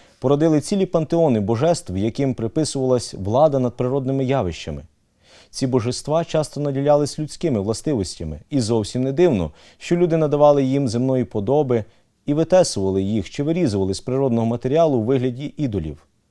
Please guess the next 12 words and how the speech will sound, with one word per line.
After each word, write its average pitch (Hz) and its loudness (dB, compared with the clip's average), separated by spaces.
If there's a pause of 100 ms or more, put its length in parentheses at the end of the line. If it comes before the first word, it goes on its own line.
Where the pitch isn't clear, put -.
(440)
Біблійна 92 -2
позиція 139 -2
суворо 120 -2
монотеїстична, 120 -4 (520)
і 107 0
цього 147 2
всемогутнього, 104 -2
всесильного 117 -2
Бога 113 0 (340)
не 127 0
можна 123 0
зобразити, 92 -4